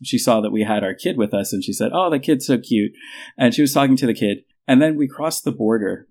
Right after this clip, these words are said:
and then border agents came in. They came to her. They asked her for identification and documentation. She provided it, and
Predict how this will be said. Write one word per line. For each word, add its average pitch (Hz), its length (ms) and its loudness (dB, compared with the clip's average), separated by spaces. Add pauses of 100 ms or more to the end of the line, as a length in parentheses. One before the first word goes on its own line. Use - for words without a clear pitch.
(100)
and 120 140 4
then 131 180 8
border 120 400 0
agents 101 440 -4
came 110 320 -2
in. 113 260 -2 (340)
They 135 100 4
came 220 180 4
to 156 160 0
her. 117 420 -2 (300)
They 131 80 6
asked 143 300 2
her 147 120 2
for 117 500 2
identification 120 800 2
and 101 80 2
documentation. 107 880 0 (220)
She - 160 0
provided 120 400 4
it, 143 180 2
and 113 260 4